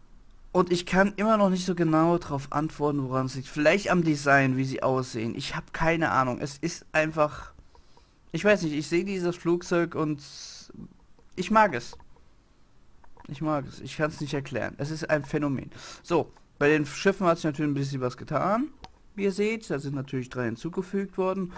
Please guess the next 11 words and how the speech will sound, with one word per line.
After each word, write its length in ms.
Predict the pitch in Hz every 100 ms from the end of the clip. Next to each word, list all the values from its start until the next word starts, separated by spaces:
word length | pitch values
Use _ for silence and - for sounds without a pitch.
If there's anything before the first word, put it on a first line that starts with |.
| - 143
Und 340 | 170 180 - -
für 200 | - 135
die, 380 | 127 175 185
die 260 | 135 135 143
es 220 | 131 139
nicht 580 | 139 139 156 - - - - - - - _
verstehen 720 | - 151 139 - 185 220 254
oder 160 | 202 190
nicht 240 | 160 139
mitgekriegt 580 | 143 214 - 202 202 190
haben, 520 | 185 185 185 185 185